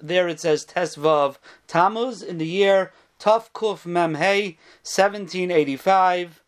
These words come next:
um, which makes it his two hundred and thirty-sixth yahrzeit this Friday.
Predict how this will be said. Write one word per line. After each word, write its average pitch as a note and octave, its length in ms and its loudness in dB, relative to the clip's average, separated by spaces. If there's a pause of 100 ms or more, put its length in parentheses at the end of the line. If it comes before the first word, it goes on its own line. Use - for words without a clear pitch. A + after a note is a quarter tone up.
(440)
um, D3+ 600 0 (1080)
which C#3 220 0
makes D#3+ 340 2
it E3 80 -2
his D3+ 160 -2
two F#3+ 160 0
hundred E3 300 0
and C#3+ 100 -2
thirty-sixth E3 760 0
yahrzeit D3+ 640 0
this D3+ 180 -2
Friday. G#2+ 420 -2